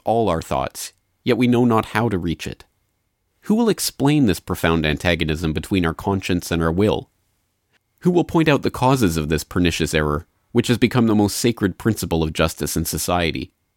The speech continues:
I am bold enough to undertake the task, and I hope to succeed. But before explaining why man has violated justice, it is necessary to determine what justice is.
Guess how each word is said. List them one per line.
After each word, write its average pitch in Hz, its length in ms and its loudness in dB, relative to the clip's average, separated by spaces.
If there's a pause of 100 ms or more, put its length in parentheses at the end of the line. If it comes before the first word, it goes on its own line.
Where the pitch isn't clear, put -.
(680)
I 123 100 0
am 131 140 2
bold 135 220 0
enough 120 220 0
to - 120 -4
undertake 110 460 -2
the 85 80 -4
task, - 480 -4 (400)
and 117 120 0
I 95 60 6
hope 92 220 2
to 73 80 -6
succeed. 76 540 -2 (840)
But 151 140 -2
before 175 280 0
explaining 135 560 0
why 107 220 0
man 85 240 0
has 80 160 -4
violated 76 560 -2
justice, - 500 -2 (460)
it 110 100 0
is 117 120 0
necessary 104 500 2
to 85 140 -4
determine 90 480 0
what 90 180 0
justice - 540 -4
is. - 480 -2